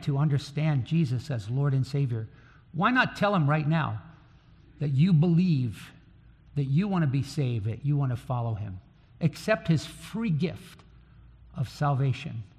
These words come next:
because he went to the cross for you. Jesus paid it all, and he wants to save your soul. And now, as brothers and sisters in Christ,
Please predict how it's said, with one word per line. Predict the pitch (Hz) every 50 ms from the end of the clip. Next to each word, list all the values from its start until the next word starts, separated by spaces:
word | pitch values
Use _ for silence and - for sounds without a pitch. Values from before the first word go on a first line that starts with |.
| - -
because | - 131 - - 160 160 -
he | 151 147
went | 131 123 151 165 156 -
to | 151
the | 139 143
cross | - - - - 151 135 123 123 - -
for | - - 120
you. | 104 104 104 90 - - - - - - - - -
Jesus | 180 202 196 160 170 139 -
paid | - - - - 165 170 147
it | 156 135
all, | 147 143 135 127 117 110 104 - - - - - -
and | 151 143
he | 139
wants | 143 156 151 143 -
to | - 139 127
save | - - 156 147 147 123
your | 135 131 120
soul. | - - - 127 117 113 104 104 110 - - - - - - - - - - - - - - - - - - - - - - - - - - - - - - - - - - - - - - - - - - - - - - - - - - - _ - - - - - - - - - - - - - - - - - - - - - - - - - - - -
And | 160 170
now, | 180 190 196 196
as | 170 147 -
brothers | - - 165 165 175 156 131
and | 151 143 -
sisters | - 165 147 - - - 143 117 131
in | 135 120
Christ, | - - - 143 127 113 110 101 - - - -